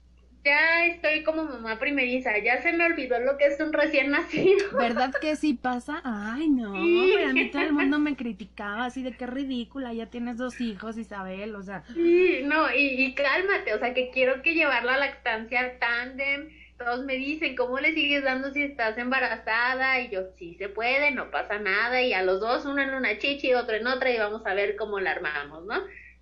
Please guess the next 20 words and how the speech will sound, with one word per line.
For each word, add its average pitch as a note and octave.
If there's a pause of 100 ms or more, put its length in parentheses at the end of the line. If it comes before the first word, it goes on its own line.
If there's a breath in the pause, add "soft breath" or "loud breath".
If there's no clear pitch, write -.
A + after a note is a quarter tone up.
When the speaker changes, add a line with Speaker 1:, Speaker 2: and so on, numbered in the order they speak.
(260)
Speaker 1:
Y A#3
mi A3+
mamá A3
me A#3+
dice, A#3
literal, A#3
así A#3+
como G3+
que, E3+ (260)
"Guau", G3+ (200)
¿no? G3+
Me G#3+
Speaker 2:
Sí. F#3+
Speaker 1:
postro A#3+
a A#3+
tus F#3+
pies, B3
dice, G#3
"Qué A3+
valor", B3